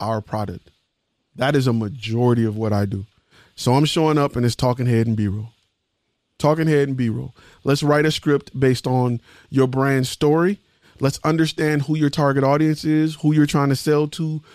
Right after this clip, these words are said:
What are you trying to get this target audience to do? Are you trying to get them to click a like button, to buy something, to come in your store? Let's get a better understanding of what the goal is of your target audience, right?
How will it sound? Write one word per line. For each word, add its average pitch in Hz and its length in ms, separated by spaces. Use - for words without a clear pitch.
What 151 180
are 185 40
you 208 120
trying 190 220
to 185 60
get 170 140
this 175 120
target 165 300
audience 156 300
to 147 100
do? 156 200
Are 120 60
you 123 60
trying 143 220
to 143 60
get 147 120
them 147 160
to 135 180
click 160 180
a 156 60
like 156 260
button, 170 260
to 147 140
buy 135 260
something, 160 400
to 135 60
come 147 240
in 151 60
your 151 160
store? 156 340
Let's 143 180
get 170 160
a 151 60
better 156 320
understanding 143 640
of 123 220
what 151 320
the 143 80
goal 135 460
is 120 320
of 123 220
your 123 120
target 123 300
audience, 117 400
right? 104 200